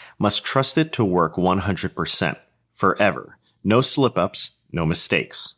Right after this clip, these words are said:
So Reagan made it a real objective of his administration to work with the Soviets to reduce the number of nuclear weapons, even while he was attacking it as the evil empire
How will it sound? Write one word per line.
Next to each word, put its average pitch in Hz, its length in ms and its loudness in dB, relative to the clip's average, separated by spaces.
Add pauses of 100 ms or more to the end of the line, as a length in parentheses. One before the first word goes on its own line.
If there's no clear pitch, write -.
(720)
So 131 220 4
Reagan 180 480 4
made 127 200 2
it 110 180 0
a 101 60 4
real 110 360 2
objective 107 800 -2
of 95 80 0
his 92 180 0
administration 90 840 0
to - 100 -6
work 120 340 2
with - 120 -4
the 143 80 0
Soviets 80 540 0
to - 100 -2
reduce 101 440 0
the - 140 -2
number 90 480 0
of 85 180 -4
nuclear 82 460 -2
weapons, - 560 -4 (320)
even 160 320 4
while 131 160 4
he 120 140 2
was 98 180 2
attacking 101 560 -2
it - 220 -8
as 90 420 0
the 101 240 -4
evil 95 260 0
empire 82 600 -2